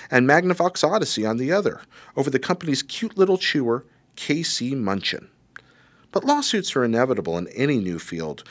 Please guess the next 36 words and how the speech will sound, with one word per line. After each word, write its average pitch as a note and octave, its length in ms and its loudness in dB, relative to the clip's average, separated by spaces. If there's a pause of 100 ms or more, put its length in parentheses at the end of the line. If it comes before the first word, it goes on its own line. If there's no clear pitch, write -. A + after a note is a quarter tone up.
(160)
where G#2+ 120 -2
the F#2+ 100 -4
rules G#2+ 380 2
are F#2+ 60 0
still F#2+ 260 0
being F2 240 -2
worked E2+ 280 -4
out, D#2+ 320 -6 (440)
and C3 120 -2
home A3+ 200 4
video G#2 360 4
only A#2+ 200 2
goes F2 200 -2
back A2 280 -2
a E2+ 40 -12
very F2+ 420 -2
few E2+ 220 -8
years. E2 600 -6 (920)
Though G3 140 10
it A3 60 6
has G#3 120 2
hit B3 160 -2
the A3+ 80 4
world F3 340 4
with F3+ 80 -2
the F3+ 80 0
force D3+ 340 -4
of D3+ 80 -2
a D3+ 60 -2
giant, E2+ 520 0 (280)
the G#2+ 80 2
video D#3 240 2
game D#3+ 240 -2
industry F#2+ 540 -4 (100)
is A2 140 -2
still D#2+ 420 0